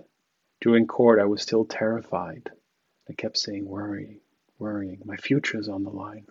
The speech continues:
What if?' And she said, 'The only difference that I noticed when I came back and shared with the other girls in the hall I was with,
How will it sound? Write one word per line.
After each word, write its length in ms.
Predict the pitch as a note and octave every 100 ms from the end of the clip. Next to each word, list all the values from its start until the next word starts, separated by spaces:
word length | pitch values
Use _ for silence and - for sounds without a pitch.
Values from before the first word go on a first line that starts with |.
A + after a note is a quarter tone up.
| _
What 220 | A#2 A2+
if?' 200 | A#2+ G2+ _ _ _ _ _ _ _ _ _ _ _ _ _ _
And 100 | A2
she 80 | -
said, 380 | - A#2+ G2+ - _ _ _ _ _
'The 120 | -
only 300 | - B2 D3+
difference 500 | D3+ C#3+ - A#2+ F#2+
that 140 | A2+ A2
I 60 |
noticed 500 | G2 G2 G#2+ D3 -
when 120 | A#2+ A2
I 80 |
came 320 | G#2 - G2+ F#2+
back 460 | - B2 - -
and 220 | - G#2 - _ _ _ _
shared 440 | - - B2 A#2
with 140 | A2 -
the 120 | G2
other 220 | A2 A2+
girls 480 | G#2+ A#2 A#2+ G#2+ G2+
in 100 | G2+
the 80 | -
hall 320 | B2 B2+ A#2
I 60 |
was 200 | G2 F#2+
with, 220 | A#2 A2